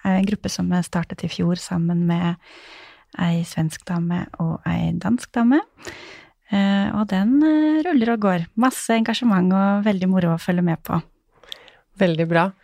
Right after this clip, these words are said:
Speaker 2: Du jobber jo også som økonomisk rådgiver innen nav, og så er du aktiv på Instagram under navnet Rikere Liv. Og det brukernavnet liker jeg, altså Rikere Liv. Så lurte jeg på litt, hva mener du egentlig er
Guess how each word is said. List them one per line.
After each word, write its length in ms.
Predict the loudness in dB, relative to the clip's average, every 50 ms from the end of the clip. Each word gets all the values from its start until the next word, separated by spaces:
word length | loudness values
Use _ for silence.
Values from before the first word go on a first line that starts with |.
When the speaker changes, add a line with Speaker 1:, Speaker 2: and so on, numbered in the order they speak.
| -20 -20 -20 -18 _
Speaker 2:
Du 80 | 0 2 4
jobber 240 | 4 4 4 2 2
jo 80 | 2
også 180 | 2 0 0 0 2
som 180 | 2 2 2 2 0
økonomisk 480 | 0 0 2 2 2 2 0 0 0 0
rådgiver 400 | 0 0 0 0 0 0 0 0
innen 320 | 0 0 -2 -2 0 2
nav, 320 | 4 4 4 4 2 0 _ _ _ _ _ _ _ _ -2
og 140 | -2 -2 -2
så 300 | -2 0 2 4 4 4
er 220 | 2 2 0 0 0
du 20 | -2 -2
aktiv 480 | -4 -4 -6 -8 -2 -2 -2 -2 -2
på 160 | -2 -2 0 0
Instagram 640 | 0 -2 -2 -2 0 2 2 2 2 2 0 0
under 240 | 0 2 2 2 2
navnet 400 | 2 0 0 0 0 0 0 -2 _ _ -6
Rikere 640 | -2 0 2 2 0 0 -2 _ -8 -4 0 0 2
Liv. 240 | 2 2 2 0 -2 -4 -10 _ _ _ _ _ _ _ _ _ _ _ _ _ _ _ _ -20 -20 -20 -20 _ _ -2 0
Og 80 | 2
det 320 | 2 4 4 4 4 2 2 0
brukernavnet 560 | 0 -2 -2 0 0 0 2 2 2 2 2
liker 220 | 0 -2 -2 0 0
jeg, 100 | 0 0
altså 160 | 0 0 0
Rikere 640 | 2 4 2 2 2 0 -4 -6 -4 -2 0 0 2
Liv. 240 | 2 2 0 -2 -4 _ _ _ -20 -20 -20 -20 _ _
Så 80 | 0 0
lurte 160 | 2 4 2
jeg 80 | 2 2
på 80 | 2
litt, 160 | 2 2 2
hva 80 | 2 2
mener 320 | 2 2 2 2 0 0
du 140 | 0 0 0 2
egentlig 480 | 2 2 2 2 0 -2 -2 -2 0
er 380 | 2 0 0 0 -2 -4 -6